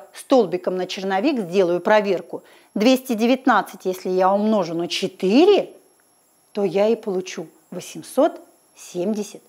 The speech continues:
шесть. Значит, цифра четыре нам в частное подходит. Проверяем. Делимое восемьсот семьдесят шесть, делитель двести девятнадцать.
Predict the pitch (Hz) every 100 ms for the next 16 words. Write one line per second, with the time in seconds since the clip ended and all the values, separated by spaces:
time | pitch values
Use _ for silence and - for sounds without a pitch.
0 | _ - - 165 147 _ _ _ _ 180
1 | 196 165 - 175 - 208 - 165 - -
2 | - 226 339 220 - - _ - 165 156
3 | - - 175 220 254 175 - - _ 180
4 | 180 - 165 147 139 _ _ _ - 196
5 | 208 214 147 156 - _ _ 175 175 247
6 | 247 165 151 160 180 233 220 349 349 -
7 | 156 151 - 151 - 233 285 - _ _
8 | _ _ _ 180 202 269 339 - 165 156
9 | 226 311 - 165 160 151 - 226 339 -
10 | 262